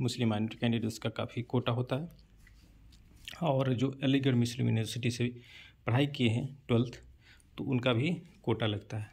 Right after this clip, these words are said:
लेकिन जनरल वाले का कट ऑफ गया था सिक्स सिक्सटी वन और उसकी फ़ी होती है फ़ोर्टी टू थाउजेंड और इसमें आप all India काउंसलिंग के through सीट ले सकते हैं। जामिया हमदर्द दिल्ली का एक डीम्ड यूनिवर्सिटी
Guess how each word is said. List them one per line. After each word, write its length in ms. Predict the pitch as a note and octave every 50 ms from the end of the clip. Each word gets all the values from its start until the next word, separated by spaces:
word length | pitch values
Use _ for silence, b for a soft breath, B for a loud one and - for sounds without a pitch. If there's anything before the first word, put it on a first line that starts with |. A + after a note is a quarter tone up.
| -
लेकिन 260 | B2 A#2 A2 - B2 A2
जनरल 260 | A2+ A#2 B2+ C#3 B2+
वाले 200 | C3 B2 A#2+ A2
का 120 | - A#2+
कट 200 | - - A#2 -
ऑफ 80 | G#2 G2+
गया 180 | G2 G#2 G2
था 120 | - - -
सिक्स 280 | - - - C#3 C3+ -
सिक्सटी 380 | - - B2 A#2 - - - A#2+
वन 240 | G#2+ A2 C3 F3 F3 - - B B B B B B B B B
और 80 | D3 C#3
उसकी 240 | C#3 - - D#3+ D3
फ़ी 240 | D3+ - - D3+ D3
होती 240 | C3+ C3+ C3+ C3+ B2+
है 40 |
फ़ोर्टी 320 | B2 - - A#2 A#2+ B2 A2+
टू 160 | - A2 A2
थाउजेंड 420 | G#2+ - A2+ G#2 G2+ A#2 C#3+ D3+ - - - - - - - - _ _ - B B B B B B B B -
और 600 | A#2 A#2+ A#2+ A#2+ A2+ A2 A2 A2+ A2+ A2+ A2+ A2+ -
इसमें 320 | C3 B2 - - C#3+ C#3
आप 320 | C3 B2 A2+ A2+ - - - - - - - - - - -
all 160 | C3+ A#2+ A#2 A#2
India 180 | A#2+ A2+ A2+
काउंसलिंग 420 | A2 - G#2+ G#2 - - A2+ A#2 G#2+
के 80 | A#2
through 220 | G2+ - - - - - - _ _ - -
सीट 320 | - - C3 B2 B2 -
ले 100 | G#2 -
सकते 340 | - - - - - - A2
हैं। 120 | G#2 G#2 - - - - - - - - - - - - - - - B B B B B B B B B B - B2
जामिया 400 | A2 C#3+ C#3 C3+ C#3 D3+ D3+ B2+
हमदर्द 500 | B2+ B2+ B2 A2+ A2+ G#2+ G#2+ - - - -
दिल्ली 340 | A#2 G#2 A2+ A#2 B2 C#3 C#3
का 140 | C#3 C#3 A2+
एक 200 | G#2+ B2 - - D#3+
डीम्ड 300 | C3 G#2+ A#2+ A2 G#2+ A2
यूनिवर्सिटी 540 | G#2 G2 G2 F#2+ - - G2 - - G#2